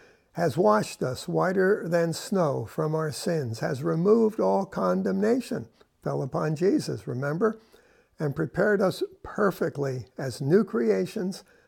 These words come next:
a son or daughter of the living God, fully accepted in the beloved, fellow heirs in the kingdom of Jesus Christ our Lord. Zephaniah three seventeen, King James says,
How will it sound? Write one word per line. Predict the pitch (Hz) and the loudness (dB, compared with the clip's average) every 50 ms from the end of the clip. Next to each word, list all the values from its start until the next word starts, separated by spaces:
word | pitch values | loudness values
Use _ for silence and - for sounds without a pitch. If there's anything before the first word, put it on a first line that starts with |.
| _ - | _ -12
a | - | -10
son | - - - 160 165 180 190 208 277 | -8 -2 0 2 2 4 2 0 0
or | 262 170 151 147 - | 2 2 2 2 2
daughter | - 139 120 147 175 170 170 185 196 185 175 | -2 -4 0 2 4 4 4 4 2 0 0
of | 160 131 | 0 -2
the | 139 131 | -2 -2
living | 139 160 185 226 220 208 | 0 0 2 2 2 2
God, | 185 180 175 180 180 180 175 160 - _ _ _ _ _ _ | 2 2 2 2 2 0 0 -2 -6 _ _ _ _ _ _
fully | _ _ - 180 196 208 226 233 233 226 - | _ _ 2 4 4 4 4 4 2 0 0
accepted | 190 196 - - - - - - - - - - 90 82 | -4 -6 -8 -10 -8 -4 -2 -2 -2 -4 -4 -4 -4 -2
in | 90 87 87 | -2 -2 -2
the | 85 | -2
beloved, | 80 82 82 85 82 85 82 - - 78 - _ _ _ _ _ _ | -2 -2 0 0 0 0 -2 -4 -6 -6 -10 _ _ _ _ _ _
fellow | _ - - 170 170 180 190 196 214 | _ -2 0 2 4 4 4 4 4
heirs | - 233 190 175 170 165 165 165 165 135 - - | 2 4 4 4 6 6 4 4 2 0 -2 -4
in | 151 131 | -6 -4
the | 131 127 | -6 -8
kingdom | - - - 185 190 180 175 165 180 175 175 226 | -10 -12 -8 -6 -4 -2 -2 -2 -2 -2 -2 -4
of | 247 156 117 107 104 - | -4 -6 -6 -8 -8 -8
Jesus | - 185 180 196 202 175 - - 226 - - | -6 -4 -2 -2 -2 -4 -4 -6 -6 -6 -8
Christ | - - - 165 147 135 151 156 - - - - | -14 -8 -2 0 0 0 0 -2 -6 -8 -12 -10
our | 151 147 147 147 | -6 -4 -4 -4
Lord. | 143 139 139 73 73 139 131 110 - - _ _ _ _ _ _ _ _ _ _ _ _ _ _ _ _ _ _ _ _ - | -2 -2 -2 0 0 -2 -4 -6 -10 -14 _ _ _ _ _ _ _ _ _ _ _ _ _ _ _ _ _ _ _ _ -8
Zephaniah | - - 214 - - 220 196 185 180 170 160 151 | -2 0 0 0 0 0 0 2 2 2 0 -2
three | - - 196 190 170 | -2 -2 0 0 0
seventeen, | - - 190 156 151 160 151 139 - 185 180 147 139 131 135 | 0 -2 -2 -2 -2 -4 -6 -6 -4 -2 -2 -2 -2 -4 -6
King | - - 196 180 156 147 | -6 -6 -4 -4 -2 -2
James | - 185 165 156 143 135 127 127 | -2 -2 -2 -2 -2 -4 -6 -8
says, | - - - 143 147 135 - - | -8 -6 -4 -4 -4 -6 -8 -12